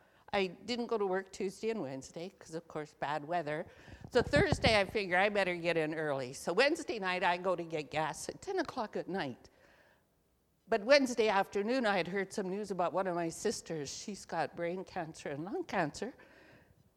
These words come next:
And on Wednesday afternoon, she found out there's two more tumors in her brain and two more tumors in her lung and one on her renal gland.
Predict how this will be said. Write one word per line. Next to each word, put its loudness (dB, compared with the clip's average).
And 2
on 2
Wednesday 0
afternoon, 0
she -10
found 0
out -2
there's -6
two -6
more 2
tumors -4
in -2
her -4
brain -2
and -10
two -6
more -2
tumors -6
in -8
her -4
lung -8
and -6
one -2
on -4
her -8
renal -2
gland. -6